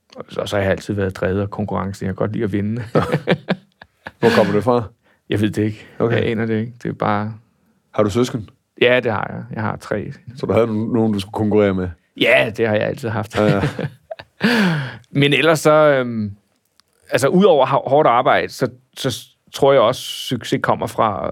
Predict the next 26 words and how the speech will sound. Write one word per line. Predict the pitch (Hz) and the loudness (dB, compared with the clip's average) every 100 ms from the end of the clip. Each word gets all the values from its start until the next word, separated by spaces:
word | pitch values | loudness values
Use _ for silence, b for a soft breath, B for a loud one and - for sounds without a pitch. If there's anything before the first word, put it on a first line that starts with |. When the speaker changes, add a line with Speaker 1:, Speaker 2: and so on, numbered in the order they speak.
| - | -6
Speaker 1:
at | 110 | -8
gribe | - 127 131 | -2 -2 -2
de | 127 | -6
chancer, | - 107 113 - | -2 -2 -2 -2
der | |
opstår, | - - - 107 92 | -2 -4 -2 0 0
ikke? | 120 | -2
Og | - | 0
det | 143 | 0
går | 135 135 | 2 2
lidt | 147 | 0
tilbage | 135 123 123 135 127 - | 0 2 2 0 -8 -8
til | 101 | -2
den | 123 | 0
her, | 135 - B B B B - | 0 -2 B B B B -2
det | 131 | 0
vi | |
talte | 131 131 127 | 2 2 2
om | 113 | -2
i | |
starten | 110 107 120 | 0 0 0
med, | 113 110 | 0 2
om, | 107 104 | 0 -2
om | 113 104 104 - _ _ _ _ _ - | -2 -2 -2 -8 _ _ _ _ _ -2
vejen | 113 117 139 131 120 - _ | 0 2 0 -6 -8 -16 _
til | - | -8